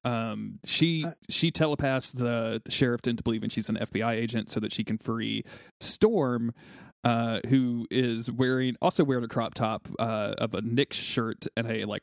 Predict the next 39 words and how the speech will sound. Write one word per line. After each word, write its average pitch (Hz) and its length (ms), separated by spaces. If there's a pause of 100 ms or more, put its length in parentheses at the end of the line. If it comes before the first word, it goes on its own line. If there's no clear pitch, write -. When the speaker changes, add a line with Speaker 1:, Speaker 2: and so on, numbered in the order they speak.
(100)
Speaker 1:
purple, 113 640
like, 113 220 (400)
jacket. 113 600 (140)
Uh, 107 500 (200)
I 139 80
don't 147 140
know 127 100
why 113 240
this 110 160
design 113 340
on 107 100
Storm 107 320
bugs 110 240
me 110 100
so 107 160
much. 104 240
It's - 80
just - 180
really 107 220
weird. 110 520
<laughs> - 40
I 151 60
don't - 260
know. 135 260 (100)
Speaker 2:
She, 220 200 (260)
she's - 140
got 311 140
a 180 40
dog 170 280
collar 196 320
on. 202 200
She's 170 220
wearing, 190 240
like, 165 160
a 139 60
cowbell 156 600 (800)
on 175 100
her 170 100
pants. 180 580